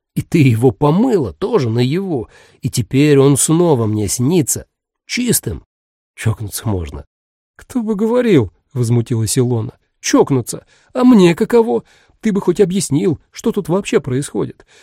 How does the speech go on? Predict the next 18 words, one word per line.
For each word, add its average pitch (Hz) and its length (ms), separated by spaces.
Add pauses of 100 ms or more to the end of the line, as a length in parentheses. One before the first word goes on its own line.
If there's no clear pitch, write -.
(320)
Я, 165 100
конечно, 180 380
уже 160 240
почти 156 300
научилась 160 500
жить 120 280
с - 60
мыслью, 151 500
что 151 160
у 139 60
меня 147 160
теперь 143 320 (200)
иногда 139 280
бывают 123 320
галлюцинации. 143 800 (300)
Ладно, 123 320
ничего, 143 520
пусть. 135 360